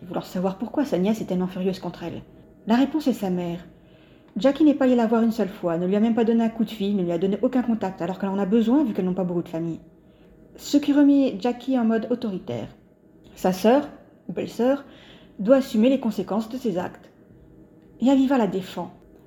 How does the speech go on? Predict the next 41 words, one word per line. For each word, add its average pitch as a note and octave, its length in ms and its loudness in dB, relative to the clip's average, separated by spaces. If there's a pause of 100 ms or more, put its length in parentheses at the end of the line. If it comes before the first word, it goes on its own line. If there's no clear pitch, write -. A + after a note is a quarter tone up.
Elle G#3+ 120 4
est A3 120 4
en A3+ 100 2
cure C4 200 0
de G#3 80 2
désintoxication, F#3+ 880 -4
pas G3+ 100 -6
en G3+ 60 -2
prison, G#3+ 440 0
elle E3 100 -4
n'a D#3+ 60 -4
rien F3+ 140 -4
fait F#3 120 -2
de F#3 40 0
mal G3 160 2
dont G#3+ 140 -2
elle F#3 140 0
devrait F#3 200 -2
être F3+ 60 -4
responsable. G3+ 600 -6 (600)
Elle F#3+ 140 0
est G#3+ 80 6
juste A3+ 260 0
malade, F3 480 0
elle D3 60 -8
a - 80 -6
besoin F3 200 -4
d'aide, F#3 360 0
elle E3+ 120 -2
devrait E3+ 280 -4
pas F#3+ 100 -2
avoir F#3+ 220 0
honte. A3+ 320 -4 (680)
Jackie G#3 280 2
n'a A3 80 4
rien A3 200 0
à A3 40 2
redire G#3 320 2
et C#4+ 60 2
s'en F#3+ 200 -4
va, - 160 -6